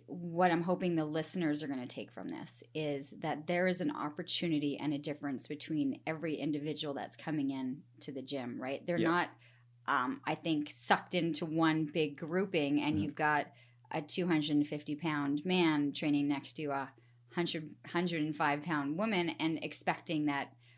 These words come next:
Speaker 1: at all times things are the same, is to realize the individuals and what it is that they're trying to achieve. Like, everyone's coming in with a different goal.
Speaker 2: Right, absolutely. Everyone's coming in with a different goal, and also everyone's coming in with different problems.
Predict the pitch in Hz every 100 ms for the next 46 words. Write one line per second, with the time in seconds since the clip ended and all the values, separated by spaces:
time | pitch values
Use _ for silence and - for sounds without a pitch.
0 | _ _ 175 180 - 185 214 - 170 160
1 | 175 160 156 147 147 160 151 147 - 170
2 | 175 165 156 151 151 - 165 156 160 156
3 | 156 139 135 - - 151 165 160 165 151
4 | 147 139 143 143 143 156 135 123 - 143
5 | - - 165 185 214 214 180 - 156 147
6 | 135 135 139 - - 139 65 - _ -
7 | 147 123 - 123 - 117 123 123 - 117
8 | 117 - - - 117 113 101 120 120 123
9 | - - - - 113 117 - 117 110 107
10 | 113 107 104 - 104 113 117 - _ _
11 | - 117 - - -